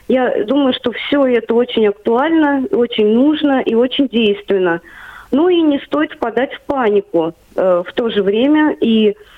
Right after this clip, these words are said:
не стоит пугать других. Кстати, за это, м, по-моему, нас уже ответственны за, э, пересылание, э, сообщений, да. М, поэтому не стоит этого делать, э, не стоит об этом,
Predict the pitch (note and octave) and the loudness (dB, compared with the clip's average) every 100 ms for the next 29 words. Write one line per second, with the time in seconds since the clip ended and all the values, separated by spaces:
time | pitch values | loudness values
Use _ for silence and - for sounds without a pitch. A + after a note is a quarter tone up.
0 | - A#3 C4 - D4 B3 B3 A#3 A#3 A3 | -6 -2 -2 -2 -4 -4 -2 -4 -2 -2
1 | G#3 G3+ F#3+ D4+ - - - G#3 G3+ G3 | -2 -2 0 -2 -2 -10 -6 -2 -2 0
2 | G3+ F#3 F#3 E3+ D#3 - - - F3 - | 0 0 -2 -2 -2 -4 -6 -6 -4 -4
3 | G#3+ G#3+ G3 G3 F#3+ G3 F#3+ F3+ F3 F3 | 0 2 2 2 0 -2 0 -2 -2 -2
4 | A#3 D4 - D4+ C#4+ C4 A#3+ A3+ - - | -2 -2 -2 0 0 0 0 -2 -2 -6
5 | - - - _ - G3+ G3 A#3+ A3+ - | -6 -18 -18 _ -2 -2 -2 -6 -4 -2
6 | A#3 A3+ A3 A3 G#3 G3+ - A3 - F3 | 0 0 2 2 2 0 -4 -6 -2 -4
7 | G3 A#3 G#3+ - A#3+ G#3+ G#3 G3 A3+ D4+ | -2 -6 -4 -2 0 2 2 2 -2 -2
8 | - - - - G3 G3+ G3+ - - - | -6 -14 -12 -4 0 2 0 -2 -18 -18
9 | - - F4 - A#3+ C4 C#4+ C#4+ C4 A#3+ | -20 -10 -10 -6 -2 0 0 0 2 2
10 | G3 - C4+ - D4 B3 A#3 A3 G3+ G3+ | 2 0 -2 -2 -2 0 -2 -2 -2 -2
11 | F#3 B3+ D4 C#4+ - - - G#3 G3+ G3 | 0 0 2 -2 -4 -6 -2 0 0 -2
12 | - - A#3 B3 - D4 C4+ B3 A#3+ C4+ | -10 -6 -4 -4 -2 -2 -2 -4 -2 -2
13 | B3 G3 F3+ | 0 -2 -4